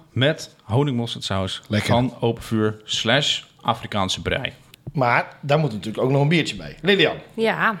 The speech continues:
Speaker 2: wat gaan we daarbij drinken?
Speaker 3: Nou, ik, eh, ik ben even een, w-,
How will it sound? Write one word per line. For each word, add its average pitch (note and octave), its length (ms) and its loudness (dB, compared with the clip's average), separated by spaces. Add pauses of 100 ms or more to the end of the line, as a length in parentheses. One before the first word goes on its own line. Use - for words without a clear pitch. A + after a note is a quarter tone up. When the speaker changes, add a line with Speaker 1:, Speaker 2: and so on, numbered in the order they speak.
(100)
Speaker 2:
wat C#3 520 0
gaan A2 160 -4
we G#2+ 60 -2
daarbij A2+ 200 4
drinken? F3 280 -2 (500)
Speaker 3:
Nou, F#3 180 0 (360)
ik, - 240 -4
eh, C4 300 4
ik B3+ 100 0
ben C4+ 120 4
even C#4 200 4 (180)
een, A3+ 120 2
w-, G#3+ 60 0